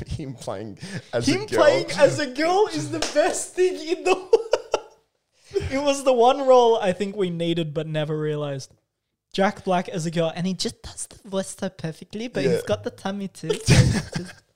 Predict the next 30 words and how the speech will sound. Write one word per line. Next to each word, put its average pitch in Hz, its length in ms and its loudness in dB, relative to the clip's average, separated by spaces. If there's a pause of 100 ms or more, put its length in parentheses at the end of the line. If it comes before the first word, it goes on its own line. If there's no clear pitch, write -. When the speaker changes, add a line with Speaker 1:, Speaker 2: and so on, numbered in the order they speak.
(140)
Speaker 2:
I 170 60 -18
love 165 300 -8
that. 156 340 -6
Speaker 1:
That 135 80 4
was 202 180 4
a, - 280 -4 (320)
for 151 320 4
a - 20 2
remake, 123 640 -4 (260)
I 113 80 -12
felt 107 500 -4
Jumanji 92 400 -8
was 87 200 -16 (180)
pretty 85 180 -16
decent. 78 380 -16
Speaker 2:
Yeah, 220 220 4 (140)
'cause 185 260 -4
they, 202 340 -6
Jack 180 300 0
Black. 151 340 -8 (320)
It's - 240 -8
like 208 160 4
Speaker 1:
Or 127 80 2
Kevin 196 220 4
Speaker 2:
Aladdin 208 260 4
Speaker 1:
Hart 196 160 4
Speaker 2:
without 180 440 2 (180)
Speaker 1:
and 110 200 -2
The 104 80 0
Rock. 90 420 -2